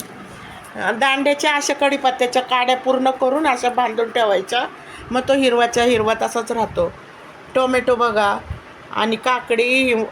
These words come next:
उन्हाळ्यामध्ये काकडी आपले थोडेसे सॅलड म्हणून वापर-, वापरतो. इथे बघा मिरच्या आम्ही देठं काढून असे प्लास्टिकच्या पिशवीत ठेवतो.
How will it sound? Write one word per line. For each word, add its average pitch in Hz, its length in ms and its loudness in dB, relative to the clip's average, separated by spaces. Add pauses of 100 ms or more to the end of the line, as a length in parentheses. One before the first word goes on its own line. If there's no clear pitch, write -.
(120)
उन्हाळ्यामध्ये 220 580 0
काकडी 208 400 0
आपले 208 280 0
थोडेसे 202 500 -2
सॅलड 208 380 0
म्हणून 202 340 -2
वापर-, 202 360 -2 (480)
वापरतो. 190 640 2 (340)
इथे 247 200 2
बघा 240 300 2
मिरच्या 233 420 2
आम्ही 220 200 0
देठं 226 320 2
काढून 220 360 2
असे 214 180 2
प्लास्टिकच्या 220 540 -2
पिशवीत 208 340 -4
ठेवतो. 196 440 0